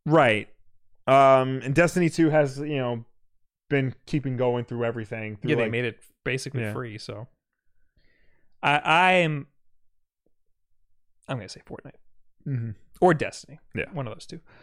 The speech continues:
Speaker 2: Uh, performance. Ashley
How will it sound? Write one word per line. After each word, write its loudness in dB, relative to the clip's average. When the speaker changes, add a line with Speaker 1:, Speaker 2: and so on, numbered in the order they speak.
Speaker 2:
Uh, 8
performance. 2
Ashley -4